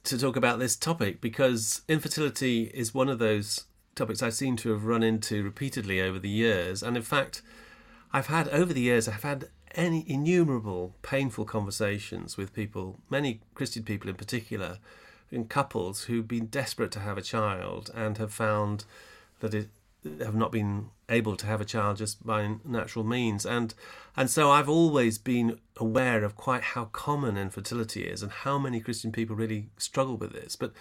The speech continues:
what's striking is that it's very rarely spoken about in, in public. And, um, it's, it's like one of those hidden s-, wounds in, in so many people's lives.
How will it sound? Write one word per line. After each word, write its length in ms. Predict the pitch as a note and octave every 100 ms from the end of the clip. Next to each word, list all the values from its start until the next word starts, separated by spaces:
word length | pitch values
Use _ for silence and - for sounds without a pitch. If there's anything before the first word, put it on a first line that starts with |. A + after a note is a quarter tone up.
| - - -
what's 260 | D#3 F3 -
striking 480 | - E3 E3 C#3 A2
is 160 | G2+
that 120 | G#2 F3
it's 120 | -
very 320 | - C#3+ F#3
rarely 320 | C3+ G2 G2+
spoken 400 | G#2+ - G#3+ G#3
about 280 | F#2 F2+ G2
in, 120 | A2
in 180 | - A2+
public. 600 | A2 D3 G2+ - - -
And, 460 | B2 A#2 A2+ A2 A2
um, 240 | A2+ G#2 G#2 - - -
it's, 180 | C3+ B2+
it's 220 | - C#3 -
like 200 | D3 C#3+
one 140 | C#3
of 60 | C3
those 180 | B2+
hidden 680 | - - D3 B2 A#2 A2 G#2 - - _ - _ _ -
s-, 220 | - - -
wounds 560 | B2 D3 B2+ G2 F2+ -
in, 480 | - A2+ G#2 G#2
in 260 | A2 A2 A2
so 220 | - C#3
many 160 | C3+ A#2
people's 340 | A#2+ A2+ G2+
lives. 680 | A2+ A#2 G2 - - -